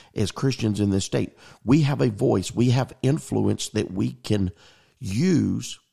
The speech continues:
when it comes to dealing with these public officials. It, just sitting by and being quiet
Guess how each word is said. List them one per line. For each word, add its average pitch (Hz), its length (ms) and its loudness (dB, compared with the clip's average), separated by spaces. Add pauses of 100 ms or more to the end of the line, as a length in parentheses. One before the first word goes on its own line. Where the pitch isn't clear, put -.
(1500)
when 127 180 4
it - 120 -6
comes 147 340 0
to 113 340 0 (120)
dealing 117 540 2
with 110 300 0
these 110 300 -4
public 98 460 -4
officials. - 640 -6 (1000)
It, 143 260 2
just 135 260 4
sitting 135 380 2
by 123 480 0
and 104 180 0
being 107 280 4
quiet 139 520 -2